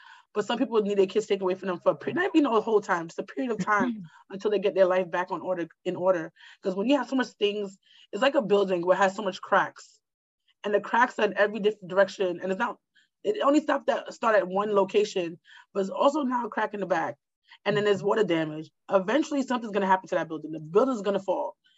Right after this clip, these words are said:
Speaker 1: if it's not patched up properly, you know? And if we have so much stressors, not saying that, you know, everyday people don't have stressors, if they do, but they tend to get help. You get therapy, you get these things to help you out. If you're not getting those help,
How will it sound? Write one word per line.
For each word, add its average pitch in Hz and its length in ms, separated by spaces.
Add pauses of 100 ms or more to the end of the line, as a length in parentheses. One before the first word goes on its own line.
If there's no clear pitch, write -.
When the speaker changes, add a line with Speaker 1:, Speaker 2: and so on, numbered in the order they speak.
(180)
Speaker 1:
if 202 160
it's 202 100
not 208 300 (380)
patched - 320
up 196 120
properly, 185 640 (240)
you 180 100
know? 202 300 (380)
And 208 140
if 196 140
we 247 80
have 247 140
so 254 80
much 220 160
stressors, 202 500
not 226 160
saying 240 220
that, 196 220
you 202 60
know, 190 60
everyday 196 320
people 196 320
don't 185 100
have 180 140
stressors, 190 320
if 175 100
they 175 120
do, 196 320 (500)
but 190 300 (400)
they 196 220 (180)
tend 214 160
to 214 60
get 180 160
help. 262 360
You 208 140
get 190 220
therapy, 226 320
you 180 60
get 180 140
these 190 180
things 208 340 (320)
to 202 60
help 190 200
you 208 100
out. 185 80
If 180 80
you're 208 80
not 226 160
getting 202 220
those 175 160
help, 214 300